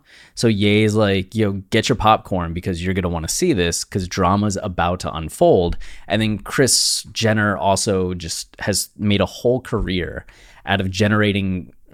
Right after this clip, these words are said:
not just the Keeping Up with the Kardashians television show, but the drama that keeps people tuning in to Keeping Up with the Kardashians and organizing all kinds of things.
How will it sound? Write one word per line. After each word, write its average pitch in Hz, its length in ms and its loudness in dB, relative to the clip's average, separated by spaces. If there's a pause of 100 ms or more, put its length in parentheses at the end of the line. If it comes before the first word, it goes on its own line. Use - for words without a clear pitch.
(240)
not 120 300 -2
just 131 260 -6
the 92 380 -4
Keeping 104 340 -4
Up 95 80 -4
with - 80 -10
the 95 60 -2
Kardashians 139 1040 -2
television 156 480 -2
show, 175 340 -4 (280)
but 113 140 4
the 110 180 0
drama 107 760 2
that 95 200 -6
keeps 101 280 -6
people 98 320 -6
tuning 92 520 -4
in 87 420 -4
to 90 140 -6
Keeping 82 320 -6
Up 80 100 -6
with - 80 -10
the - 80 -10
Kardashians 78 840 -6 (380)
and 95 140 -2
organizing 92 760 0
all 135 220 6
kinds 107 240 0
of 92 80 -4
things. 80 560 -4